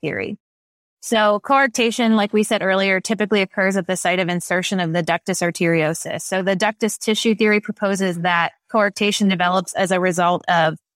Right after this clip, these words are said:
the migration of ductal, uh, smooth muscle cells into the periductal aorta, which causes subsequent constriction and narrowing of the aortic lumen. So this explains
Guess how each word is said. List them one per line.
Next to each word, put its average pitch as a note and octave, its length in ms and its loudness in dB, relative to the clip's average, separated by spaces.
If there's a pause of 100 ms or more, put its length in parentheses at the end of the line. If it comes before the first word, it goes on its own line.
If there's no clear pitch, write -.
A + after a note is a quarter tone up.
(300)
the F#3+ 80 -2
migration G3 480 0
of F3 100 -4
ductal, F3+ 400 -2 (180)
uh, F3 200 4
smooth F#3+ 340 4
muscle F3+ 320 0
cells B3 600 2
into G#3+ 260 4
the F#3 120 0
periductal F#3 680 0
aorta, F3+ 440 2
which F#3 360 -2 (580)
causes F#3+ 500 2
subsequent F#3 480 -4
constriction F#3 540 -4
and F3 200 2
narrowing F3 480 0
of D#3+ 80 -4
the E3 180 2
aortic D#3 340 0
lumen. D#3+ 580 0 (400)
So G#3+ 220 0
this A#3+ 240 2
explains A#3 800 2